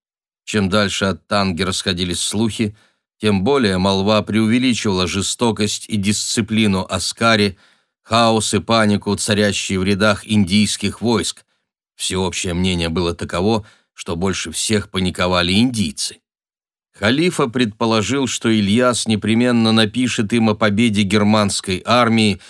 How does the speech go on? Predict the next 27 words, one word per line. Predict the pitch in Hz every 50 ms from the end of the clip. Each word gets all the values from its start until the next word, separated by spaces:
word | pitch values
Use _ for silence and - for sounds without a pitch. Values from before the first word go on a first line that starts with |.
| - - - _ _ -
не | 92 104
утерпит | 110 110 107 107 - 131 131 123 107 - 117 104 - - -
и | 120
воспоет | 107 107 104 - - 110 110 113 123 120 104 -
хвалу | - - 98 107 110 110 117 120 107
Шутструппе, | - - 110 98 - - - - 110 123 135 123 107 - 131 127 123 107 - - _ _ _ _ _ _ _
но | - 85 92 92
вестей | 98 101 98 - - - 107 110 117 120 123
от | 104
него | - 117 120 123 123
так | 104 - 95 95 92 - 104
и |
не | 101 107
пришло. | 101 - 101 104 - - - 107 110 104 80 69 - _ _ _ _ _ _ _ _ _ _ _ _ _ _ _ _
Чтобы | - - - 113 104 98 104
отомстить | 101 - 107 98 98 - - - - 104 92 80
за | 76 85 92
поражение, | 85 90 87 87 85 - 98 113 117 113 113 117 117 113 110 - - _ _ _ _
британский | - - 110 110 104 135 135 135 127 110 - - 127 110
флот | - - 107 120 131 131 123 - -
подверг | - 117 107 98 85 85 104 131 127 110 - - -
побережье | - 110 98 107 104 113 120 117 101 90 90 113 110
блокаде. | 85 82 90 104 107 104 - 98 80 76 69 69 - - _ _ _ _ _ _ _ _ _ _ _ _ _ _ _ -
Прекратилась | 101 104 - 113 107 101 - - 120 110 107 101 -
торговля | - 110 101 101 90 90 110 110 95 95 95 98 98
с | 82
Занзибаром, | 76 71 107 110 104 92 - 85 95 87 95 117 113 110 110 107 104 98